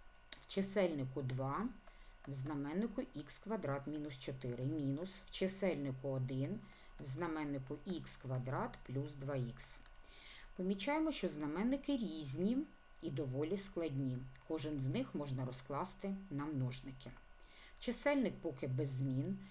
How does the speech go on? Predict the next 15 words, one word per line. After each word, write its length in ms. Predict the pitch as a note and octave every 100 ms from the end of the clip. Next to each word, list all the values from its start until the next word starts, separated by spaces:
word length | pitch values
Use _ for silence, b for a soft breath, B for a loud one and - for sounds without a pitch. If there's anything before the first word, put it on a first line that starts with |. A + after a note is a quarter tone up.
| B B
Х 300 | A#3 B3 - -
квадрат 600 | C#3 D3+ F#3 F#3 C3+ D#3
мінус 380 | D#3+ F3 C#3 C3
чотири — 440 | - C#3 A3 C#4+ C#4
це 120 | - C#3
формула 480 | D3 D#3+ A3 B3
скороченого 720 | B3 - C#3 C#3 C3+ D#3+ D3+ D#3
множення, 560 | D3+ D3 C3+ B2+ A#2 B2+ -
різниця 680 | D#3 C#3 C3 C#3 F3 - A3 -
квадратів. 600 | D#3 D3 C3+ B2+ - C3 - B B B
Вона 340 | D3 C#3 C#3
розпадається 800 | E3 F#3 - G#3+ A#3 A#3 A#3 F#3
на 140 | C#3 C3+
дві 220 | C3 E3+
дужки. 480 | C#3 C3 - -